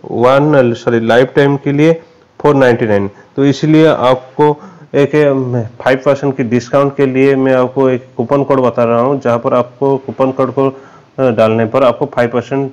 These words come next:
discount मिल जाएगी। तो कूपन कोड है आपको जेड फ़ाइव फ़ोर एस वन ए। इस कूपन कोड को अप्लाई करने पर आपको फ़ाइव परसेंट की डिस्काउंट मिल जाएगी। तब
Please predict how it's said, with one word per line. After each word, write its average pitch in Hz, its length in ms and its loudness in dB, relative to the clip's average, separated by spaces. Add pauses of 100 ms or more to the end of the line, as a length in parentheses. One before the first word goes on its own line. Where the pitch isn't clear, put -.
(100)
discount 127 360 -2
मिल 107 160 -2
जाएगी। 92 320 -4 (380)
तो 135 80 -2
कूपन 135 360 -2
कोड 147 240 0
है 131 200 0
आपको 131 520 0 (1000)
जेड 135 560 -2
फ़ाइव 123 340 -2
फ़ोर 135 520 -4 (1500)
एस 135 480 -2 (280)
वन 123 500 0 (1080)
ए। 104 280 -6 (680)
इस 135 140 -14
कूपन 135 340 -4
कोड 135 180 0
को 139 100 -2
अप्लाई 123 280 0
करने 123 280 -2
पर 131 160 -2
आपको 117 360 -2 (360)
फ़ाइव 120 260 -2
परसेंट 127 340 -4
की 139 60 -2
डिस्काउंट 120 420 -2
मिल 98 160 -4
जाएगी। 92 280 -6 (480)
तब 120 200 -8